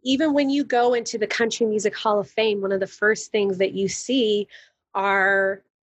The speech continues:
Black people, I'm assuming slaves, on their back porch,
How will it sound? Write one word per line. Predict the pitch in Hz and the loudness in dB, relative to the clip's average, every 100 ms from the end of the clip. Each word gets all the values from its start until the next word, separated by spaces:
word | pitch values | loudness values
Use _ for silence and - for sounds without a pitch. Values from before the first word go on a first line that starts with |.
| _ _ | _ _
Black | 220 196 208 285 - | -2 0 2 -2 -6
people, | - 220 214 226 | -4 -4 0 0
I'm | 262 220 202 | 2 0 -2
assuming | - - 277 262 208 | -4 -2 0 0 -2
slaves, | - 190 196 202 226 - 202 | -6 -2 0 2 0 -4 -2
on | 196 | -2
their | 208 220 | 0 0
back | 214 208 - _ | 0 -2 -4 _
porch, | 240 262 - - | -2 0 -2 -6